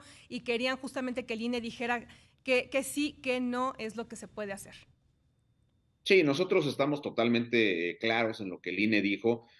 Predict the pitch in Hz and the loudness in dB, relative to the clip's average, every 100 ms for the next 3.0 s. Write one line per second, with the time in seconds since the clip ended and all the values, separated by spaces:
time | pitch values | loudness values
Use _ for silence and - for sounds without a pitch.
0 | _ 104 147 151 139 143 - 113 117 113 | _ 2 2 4 2 2 -2 -4 -2 0
1 | 90 104 113 110 90 104 104 120 - - | 0 0 0 0 -2 -2 0 -2 -2 -6
2 | 85 - 117 120 113 95 87 98 101 123 | -6 2 2 4 2 2 0 2 4 2